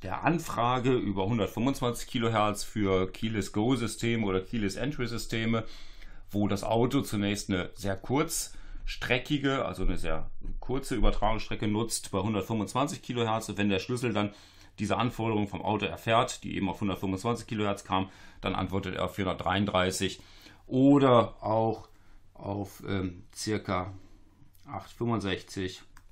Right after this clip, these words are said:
acht achtundsechzig Megahertz. Dann nochmal das Ganze. Okay, so, dann kommen wir jetzt hier mit circa neunhundert Megahertz.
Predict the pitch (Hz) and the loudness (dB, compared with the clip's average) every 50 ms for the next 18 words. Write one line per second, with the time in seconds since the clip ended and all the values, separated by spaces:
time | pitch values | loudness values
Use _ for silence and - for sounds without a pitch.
0 | - - - - - - - - - - - - - - - 90 - - - 120 | -18 -18 -16 -16 -18 -18 -18 -18 -18 -18 -18 -18 -16 -6 -6 -6 -6 -2 -2 -2
1 | - - - 107 95 92 90 - - - - 85 82 - - 98 92 92 98 - | 0 0 -2 -4 -4 -4 -6 -8 -8 -10 -10 -12 -12 -12 -10 -8 -8 -8 -6 -8
2 | - - - - - - - - - - - - - - - - - - - - | -10 -12 -14 -16 -18 -18 -18 -18 -18 -20 -20 -20 -20 -20 -20 -20 -20 -18 -18 -16
3 | - - 80 80 78 - - 98 101 - - 101 98 95 - - - - - - | -14 -12 -12 -10 -10 -8 -6 -6 -4 -4 -6 -8 -12 -14 -14 -14 -16 -16 -16 -18
4 | - - - - - - - - - - - - - - - - - 165 156 - | -18 -20 -20 -20 -18 -18 -18 -18 -18 -18 -18 -20 -20 -20 -18 -8 0 0 4 6
5 | 175 135 117 107 127 165 151 113 147 160 160 175 170 160 151 143 139 135 131 - | 6 6 6 8 8 6 8 8 8 6 6 4 4 6 6 6 4 4 2 2
6 | - 135 123 123 120 117 - - 131 127 120 - 113 98 92 101 - - - 120 | 0 0 2 2 0 0 0 0 0 0 4 4 4 4 4 0 -6 -10 -4 -2
7 | 113 113 139 160 165 160 151 139 127 - 120 123 123 113 117 113 110 101 104 104 | 0 4 4 6 6 6 6 4 4 0 0 0 2 2 2 2 2 2 2 2
8 | 101 98 - - - | 0 -2 -6 -10 -10